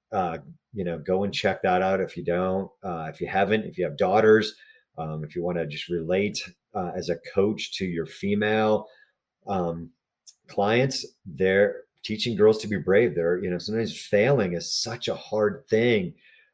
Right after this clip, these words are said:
Um, guys are more after, you know, like, uh, do the dumb thing,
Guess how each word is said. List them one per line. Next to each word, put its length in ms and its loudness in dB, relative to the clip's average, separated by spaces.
Um, 500 -6
guys 380 2
are 60 2
more 280 2
after, 340 4
you 140 0
know, 220 -2
like, 340 0
uh, 160 2
do 140 -4
the 80 0
dumb 320 -2
thing, 480 0